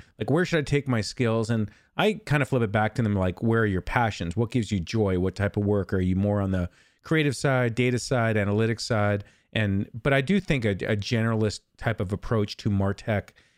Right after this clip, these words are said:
is good. No, know a little about a lot, but do go, do go deep. I'm curious to get your perspective and advice for folks listening around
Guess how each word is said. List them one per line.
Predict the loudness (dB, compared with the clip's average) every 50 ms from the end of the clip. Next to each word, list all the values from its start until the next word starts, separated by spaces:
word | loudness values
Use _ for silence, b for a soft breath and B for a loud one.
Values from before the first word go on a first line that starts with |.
| b b -8
is | -8 -8 -8
good. | -6 -2 0 0 2 0 0 0
No, | 0 0 2 2 0 0
know | 0 0 2 2 4 4 2 2 0 -2 b b b b b -2
a | 0
little | 2 2 2 2 2 2 2 2
about | 2 2 2 0 2 0
a | 0
lot, | 2 2 2 2 2 0 0 -2 -6 _ _ -4
but | -2 -2 -4 -4 -6 -2
do | 0 0 2 2
go, | 2 2 2 2 0 -2 -4 b b b b b b b
do | -4 -2 0
go | 0 0 0
deep. | 0 0 0 0 0
I'm | 0 0 -2
curious | 0 0 0 0 0
to | 0 0
get | -2 0 0
your | 0 0 0
perspective | 0 -4 -6 -4 -4 -4 -4 -2 -2 -2
and | 0 0
advice | 0 0 0 0 0 -2
for | -2 -4 -4
folks | -2 -2 -2 -2 -4 -4
listening | -4 -4 -2 -2 -4 -2 -2 0
around | 0 0 0 0 -2 -2